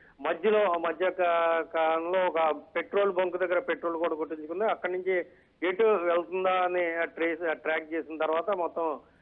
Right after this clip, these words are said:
ఈ జోడుగుళ్ళపాలెంలోని నాగ ఆశ్రమానికి చేసినట్టు తెలుస్తుంది. మరికొద్ది సేపట్లోనే ఇక్కడ ప్రత్యేక పూజలు, ఆ, నిర్వహించే అవకాశం ఉందని చెప్తా ఉంది. అయితే మనకు తెలిసిన వాళ్ళ ప్రకారం, సమాచారం ప్రకారం ఈ నాగస్వామి ఎవరైతే ఉన్నారో ఈ ఆశ్రమ నిర్వాహకుడు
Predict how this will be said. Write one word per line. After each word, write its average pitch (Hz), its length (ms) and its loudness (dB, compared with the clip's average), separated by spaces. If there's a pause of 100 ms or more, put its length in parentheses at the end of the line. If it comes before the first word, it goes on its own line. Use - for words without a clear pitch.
(140)
ఈ - 200 -14
జోడుగుళ్ళపాలెంలోని 170 1200 2
నాగ 151 280 0
ఆశ్రమానికి 160 580 -2
చేసినట్టు 156 380 -4
తెలుస్తుంది. 165 280 -6
మరికొద్ది 190 520 -2
సేపట్లోనే 180 800 -2 (340)
ఇక్కడ 180 260 0
ప్రత్యేక 190 720 -2
పూజలు, 185 400 2
ఆ, 165 200 0
నిర్వహించే 165 520 0
అవకాశం 156 340 -2
ఉందని 160 280 -8
చెప్తా 156 220 -6
ఉంది. 165 200 -4 (400)
అయితే 180 140 0
మనకు 190 280 0
తెలిసిన 185 380 0
వాళ్ళ 196 180 2
ప్రకారం, 190 600 0
సమాచారం 170 460 -2
ప్రకారం 180 600 0
ఈ 170 300 -2
నాగస్వామి 165 800 -2
ఎవరైతే 160 340 0
ఉన్నారో 165 420 0
ఈ 156 140 -2
ఆశ్రమ 151 440 -2
నిర్వాహకుడు 151 680 -2